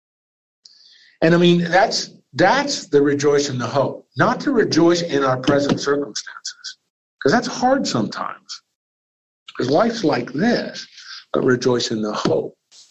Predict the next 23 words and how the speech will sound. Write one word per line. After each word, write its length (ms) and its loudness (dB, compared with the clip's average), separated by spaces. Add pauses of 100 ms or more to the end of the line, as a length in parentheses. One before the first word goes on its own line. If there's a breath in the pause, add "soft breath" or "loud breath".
(220)
Jesus 640 0
made. 280 0
And 100 -6
so 320 0 (320 loud breath)
the 80 2
future 540 0
promise 500 0
of 140 0
Christ 600 0
should 280 0
affect 380 0
how 140 0
we 140 0
live 240 -2
today. 320 -2 (880)
Future 300 2
promises 680 -2
affect 440 -2 (220)
present 320 0
behavior. 480 0 (600)
Rejoice 760 -2
in 80 -8
hope. 320 -4